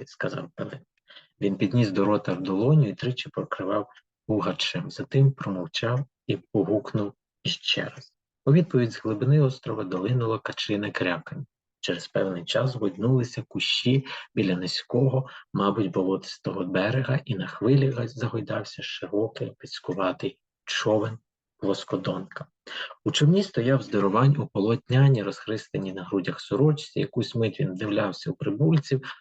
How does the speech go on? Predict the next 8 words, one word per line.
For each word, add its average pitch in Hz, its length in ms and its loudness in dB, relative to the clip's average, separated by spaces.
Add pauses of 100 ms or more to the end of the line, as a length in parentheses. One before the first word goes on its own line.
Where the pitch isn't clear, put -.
(160)
а - 40 -10
тоді 123 240 2
заходився 113 600 -2
шалено 104 440 -2
відштовхуватися - 920 -4
довгою, 101 460 -2 (220)
е, 101 500 -4
тичкою. 131 720 2